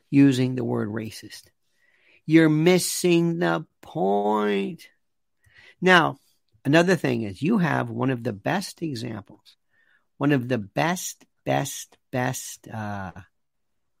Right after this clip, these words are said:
how do I say this? This is, if you're not following my, uh, Twitter, my X, you say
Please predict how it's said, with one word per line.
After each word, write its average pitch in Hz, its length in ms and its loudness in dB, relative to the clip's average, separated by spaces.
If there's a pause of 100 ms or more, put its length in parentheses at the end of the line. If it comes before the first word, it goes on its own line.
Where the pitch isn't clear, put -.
(100)
how - 180 -10
do 120 100 -4
I 107 100 -6
say 110 240 -10
this? - 420 -16
This 160 240 2
is, 123 260 -4 (680)
if 156 180 2
you're 262 160 6
not 277 260 4
following 147 760 4 (440)
my, 139 640 4 (1400)
uh, 120 300 2 (1400)
Twitter, 202 240 4
my 143 280 -2
X, - 320 -2
you - 80 -8
say - 360 -16